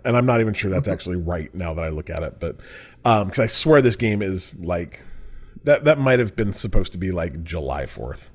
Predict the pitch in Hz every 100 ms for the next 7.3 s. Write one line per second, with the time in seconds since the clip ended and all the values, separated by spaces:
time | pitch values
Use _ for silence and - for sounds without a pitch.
0 | - 107 - 78 165 160 147 123 107 101
1 | 101 - 104 101 98 95 - - - -
2 | - - - - - 98 95 90 87 90
3 | 87 - - 101 98 95 - 87 87 82
4 | - - - - - - - - - -
5 | - - - - - - - - 104 139
6 | 151 151 95 87 120 151 180 185 165 -
7 | - - -